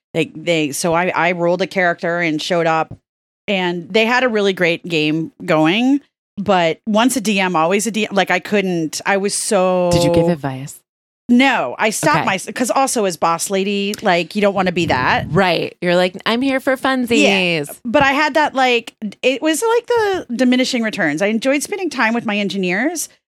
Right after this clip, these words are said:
Speaker 1: but I wasn't able to enjoy it as much because I'm used to being on the other side and I was caught up in the technicalities of things. And also thinking, if I'm not able to get into it and I'll actually, like, really role play with my character, I could be at home with my husband and my kid right now.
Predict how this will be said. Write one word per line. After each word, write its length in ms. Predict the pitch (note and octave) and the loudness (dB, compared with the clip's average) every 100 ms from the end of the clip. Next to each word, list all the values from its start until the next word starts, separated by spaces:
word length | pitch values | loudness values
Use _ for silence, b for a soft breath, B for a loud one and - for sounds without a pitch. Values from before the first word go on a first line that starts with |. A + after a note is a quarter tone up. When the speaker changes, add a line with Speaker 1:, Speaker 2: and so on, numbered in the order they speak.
| - | -2
Speaker 1:
but 100 | A#3 | 2
I 60 | |
wasn't 300 | A#3 B3+ D4+ | 2 2 2
able 120 | C#4 C4 | 2 2
to 100 | A#3 | 2
enjoy 280 | G3 G3+ G#3 | 2 2 2
it 160 | G3+ | 0
as 200 | - F#3 | -2 -2
much 320 | G3+ G3 F#3+ | 0 -2 -2
because 380 | G#3+ F#3 F#3+ F#3 | -8 -2 0 2
I'm 180 | F#3+ F#3 | 0 0
used 220 | F3+ F3 | -2 -4
to 40 | G3 | -4
being 140 | F#3 | -2
on 80 | F3+ | 0
the 80 | E3+ | 0
other 100 | E3 | 0
side 240 | E3+ D#3 | 0 0
and 120 | D#3+ | 0
I 40 | D#3 | -2
was 120 | - | 0
caught 160 | E3 | 0
up 120 | D3+ F3+ | 0 -2
in 60 | |
the 80 | D3 | -4
technicalities 720 | D3 D#3+ D3 D#3+ D#3+ A3+ B3 | -4 -6 -2 0 0 -2 -4
of 100 | C#4+ | -4
things. 460 | D4+ D4+ F4 D#4 - _ _ _ - | 0 0 0 -6 -10 _ _ _ -4
And 140 | G#3+ | -2
also 340 | - G#3+ - G#3 | 0 0 0 -2
thinking, 500 | G#3 G3 G3 F3+ - | -2 -4 -4 -6 -4
if 140 | F#3+ G#3 | -2 0
I'm 100 | G3+ | 0
not 160 | G#3+ | 0
able 220 | A3 B3+ | 0 -2
to 80 | A#3 | -2
get 160 | A3 G3 | -2 -2
into 320 | G3 - G3 | -2 -2 -2
it 100 | E3+ | 0
and 160 | E3 D3 | 0 0
I'll 100 | E3 | -2
actually, 320 | - - F3 | -4 -6 -4
like, 160 | E3 E3 | -4 -4
really 260 | F3 F3 | -2 0
role 240 | F3+ E3 D#3+ | 0 -2 -2
play 220 | - G3 | -2 -2
with 100 | G3 | 0
my 140 | D#3+ | -2
character, 640 | - F3+ G#3 - D#4+ E4 D#4 b _ _ | -2 -2 -2 -2 -4 -4 -8 b _ _
I 80 | A#3+ | -4
could 120 | B3+ | -2
be 80 | D#4+ | -4
at 80 | F4+ | -4
home 180 | G3+ A3 | -2 -2
with 160 | G#3 | -2
my 400 | G3+ E3 D#3 D3 | -2 0 0 -2
husband 380 | C#3+ C#3 C3 D3 | -4 -6 -4 -4
and 80 | B2+ | -4
my 100 | A2+ | -6
kid 220 | - F2 | -8 -8
right 160 | E2+ C2+ | -8 -10
now. 380 | - - E3 | -12 -14 -16